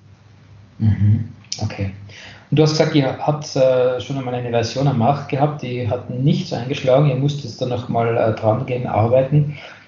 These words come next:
War das jetzt eher eine, eine, eine fachliche, sprich medizinische Thematik, die anpassen musst, oder lag's vielleicht am U X, also am, am User Interface, oder was war,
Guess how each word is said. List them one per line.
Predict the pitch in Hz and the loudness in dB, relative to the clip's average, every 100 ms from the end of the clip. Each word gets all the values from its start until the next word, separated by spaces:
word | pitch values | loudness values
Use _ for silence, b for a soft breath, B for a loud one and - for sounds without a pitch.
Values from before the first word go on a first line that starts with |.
| B - | B -8
War | 143 123 | 2 2
das | - | 2
jetzt | 127 - | -4 -6
eher | 123 120 | -2 0
eine, | 110 107 | 0 -2
eine, | 107 104 101 | -2 -2 -2
eine | 101 101 | -2 0
fachliche, | - 143 - 147 147 | 0 0 2 2 2
sprich | - - 104 | 0 -6 -6
medizinische | 117 107 101 123 165 - 170 - | -2 -4 -4 -2 -2 -2 -4 0
Thematik, | 151 143 143 147 - | 4 4 4 0 0
die | 139 | 2
anpassen | 143 139 131 135 | 4 2 2 2
musst, | 147 143 | 2 2
oder | 123 120 120 | -2 0 2
lag's | 107 107 | 2 0
vielleicht | 117 110 104 113 | -2 -2 -2 -2
am | 107 113 113 | 0 2 0
U | |
X, | 123 - - | -2 -8 -6
also | 110 101 101 | -2 2 2
am, | 101 | 0
am | 101 101 | 0 0
User | 120 - 110 | -2 -2 -2
Interface, | 107 104 104 101 101 | -2 -2 -2 -2 -2
oder | 101 104 | 0 0
was | 104 - | 0 -4
war, | - | -12